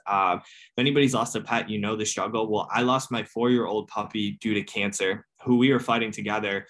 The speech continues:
directly. I literally get home from chemo one day. He can barely even walk. We have to take him in and put him down. And it was one of the most debilitating, um, days of my life, because I was already beat as hell.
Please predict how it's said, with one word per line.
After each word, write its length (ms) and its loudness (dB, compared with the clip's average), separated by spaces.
directly. 640 2
I 140 0
literally 320 2
get 160 -2
home 160 -6
from 160 -10
chemo 340 0
one 160 0
day. 300 0
He 220 -2
can 100 -6
barely 280 2
even 260 2
walk. 320 0
We 60 0
have 100 -4
to 80 -14
take 240 -6
him 120 -2
in 140 0
and 100 -2
put 140 -4
him 140 -6
down. 360 -4
And 320 2
it 140 2
was 220 -2
one 180 0
of 220 -2
the 360 -2
most 440 4
debilitating, 960 0
um, 640 -2
days 260 2
of 60 2
my 120 0
life, 340 -2
because 240 -4
I 320 2
was 220 0
already 520 -2
beat 220 0
as 160 0
hell. 440 0